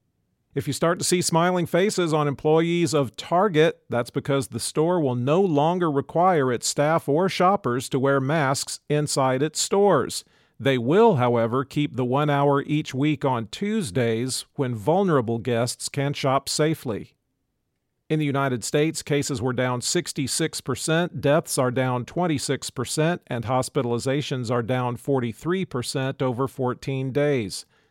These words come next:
The seven-day average of new cases has been trending down since January fourteenth. The five states that had the most daily deaths per one hundred thousand are Maine,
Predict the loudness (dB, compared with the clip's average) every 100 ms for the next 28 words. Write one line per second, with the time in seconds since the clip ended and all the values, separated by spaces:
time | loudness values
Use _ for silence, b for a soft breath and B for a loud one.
0 | _ -8 -4 -4 -2 -2 -2 -2 -2 0
1 | -2 -4 -6 -6 -4 -2 -2 -2 -4 -4
2 | -4 -4 -6 -4 -4 -2 -4 -4 -2 0
3 | -2 -2 -4 -4 -6 -6 -4 -2 0 0
4 | 0 -2 -2 -2 -4 -4 -4 -4 -6 _
5 | _ _ _ _ _ _ _ -10 -2 0
6 | 0 0 -2 0 -2 0 2 2 2 0
7 | 2 2 2 2 2 0 -2 -2 0 0
8 | 0 -2 0 -2 0 2 2 2 0 -2
9 | -2 0 0 0 0 0 0 0 -4